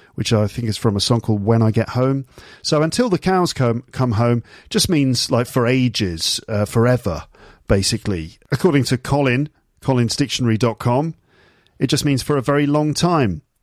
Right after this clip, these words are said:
Okay, so "I'm gonna love her until the cows come home." Next, uh, "a chip on my shoulder."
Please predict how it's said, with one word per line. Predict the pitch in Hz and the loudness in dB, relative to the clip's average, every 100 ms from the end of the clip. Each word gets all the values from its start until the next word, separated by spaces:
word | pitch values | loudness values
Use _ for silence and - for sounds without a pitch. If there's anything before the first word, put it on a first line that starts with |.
| _ _ _ - | _ _ _ -10
Okay, | 101 123 123 | -4 0 0
so | 135 123 | 0 0
"I'm | 113 | 2
gonna | 110 | 2
love | 110 131 123 | 2 0 0
her | 127 | -2
until | 127 113 104 131 | -2 -4 -2 0
the | 113 | 0
cows | 123 127 123 | 0 0 0
come | - 131 131 | -2 -2 -2
home." | 120 - 170 95 - - - - - - | -2 -2 0 -2 -6 -20 -20 -20 -8 0
Next, | 170 139 - - | 0 0 -4 0
uh, | 135 135 | 2 2
"a | 139 | 0
chip | - 254 - | 0 0 0
on | 180 147 | 0 0
my | 123 | 0
shoulder." | - 131 110 104 90 | 0 0 0 0 -4